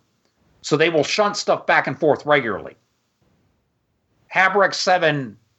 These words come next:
they have offices, I think, let's see, L A, New York, Chicago, Seattle,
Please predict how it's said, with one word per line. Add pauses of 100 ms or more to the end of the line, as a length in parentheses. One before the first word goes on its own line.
(1040)
they
have
offices, (100)
I
think,
let's
see, (640)
L
A,
New
York,
Chicago,
Seattle,